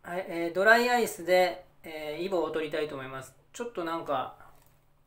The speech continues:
映像ではわかんないかもしれないですけど、ここなんかボコって膨れてるんですね。ちょっとイボだと思うんで、ちょっと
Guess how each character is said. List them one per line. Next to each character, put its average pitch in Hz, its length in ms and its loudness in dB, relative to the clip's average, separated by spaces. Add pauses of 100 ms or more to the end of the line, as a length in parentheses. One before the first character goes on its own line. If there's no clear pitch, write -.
(920)
映 220 240 -4
像 233 180 -2
で 226 80 0
は 160 120 4
わ 147 60 0
か 180 140 2
ん 180 60 0
な 151 80 -2
い 143 40 -2
か 135 60 -8
も 127 60 -8
し - 20 -12
れ 143 80 -12
な 135 60 -8
い - 20 -8
で - 60 -18
す - 40 -20
け - 80 -18
ど、 - 120 -12
こ 185 180 -2
こ 233 160 6
な 226 120 4
ん - 20 -4
か 147 80 -2
ボ 170 200 -2
コ 247 120 4
っ 269 80 0
て 170 80 -6
膨 - 160 -8
れ 196 100 0
て 202 120 -4
る 185 40 -2
ん 156 40 -6
で 147 40 -10
す - 80 -18
ね。 139 340 -16
ち - 160 -20
ょ 190 40 -18
っ - 40 -20
と - 80 -14
イ 254 60 -4
ボ 214 140 -2
だ 143 100 2
と 143 100 -6
思 135 220 -10
う - 20 -14
ん 131 140 -14
で、 131 400 -8 (1400)
ち - 100 -20
ょ - 20 -20
っ 165 40 -20
と - 60 -20